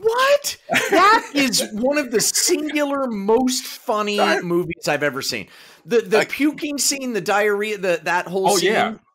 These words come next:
Speaker 1: Oh,
Speaker 2: Yeah.
Speaker 1: my God. I mean, that is maybe the funny, and I put that up there, you know, with Spinal Tap and, and
Speaker 2: Yeah.
Speaker 1: some,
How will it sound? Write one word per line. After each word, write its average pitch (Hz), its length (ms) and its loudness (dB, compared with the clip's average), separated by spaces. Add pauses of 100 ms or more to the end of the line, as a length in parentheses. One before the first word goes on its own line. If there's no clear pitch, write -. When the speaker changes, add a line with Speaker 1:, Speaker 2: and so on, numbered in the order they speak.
Speaker 1:
Oh, 185 220 4
Speaker 2:
Yeah. 120 100 0
Speaker 1:
my 107 160 -4
God. 110 560 -4
I 143 80 -4
mean, 160 180 -6
that 180 200 -2
is 185 240 -8
maybe 165 340 -4
the 151 140 -6
funny, 143 380 -8
and 156 280 -6 (160)
I 202 160 -2
put 190 280 -4
that 131 240 -2
up 131 220 -6
there, 113 440 -4 (800)
you 151 180 -6
know, 104 300 -8 (100)
with 123 280 -10
Spinal 180 640 -4
Tap 90 500 -6
and, 107 180 -16
and 110 360 -12
Speaker 2:
Yeah. 120 200 2
Speaker 1:
some, 151 260 -4